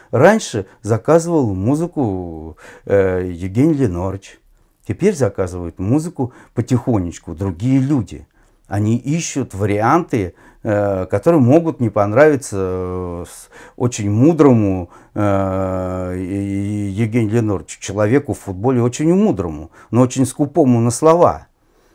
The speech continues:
Понимаете, но раньше его все слушали –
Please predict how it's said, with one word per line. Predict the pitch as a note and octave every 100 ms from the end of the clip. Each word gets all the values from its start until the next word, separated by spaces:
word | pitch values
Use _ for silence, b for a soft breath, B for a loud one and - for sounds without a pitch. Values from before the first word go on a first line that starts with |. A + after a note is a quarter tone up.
| _ _ _
Понимаете, | G2+ A2+ D#3 D3+
но | A2+ A#2
раньше | C#3+ C3+ -
его | C#3 C#3+
все | - D3
слушали – | - A3+ C4 - G#2 D#2+ D2+